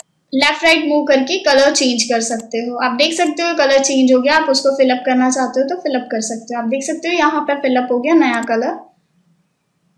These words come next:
अगर आपको कोई color delete करना है तो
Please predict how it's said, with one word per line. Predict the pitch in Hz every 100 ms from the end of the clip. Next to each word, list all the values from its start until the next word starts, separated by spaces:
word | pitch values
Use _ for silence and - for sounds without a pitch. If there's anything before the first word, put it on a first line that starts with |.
| _ _ _ _ _ _ _ _ _ -
अगर | 285 381
आपको | 381 370 349
कोई | 359
color | 349 339 330
delete | 269 285 330
करना | 339 330 330
है | 320 320 -
तो | 339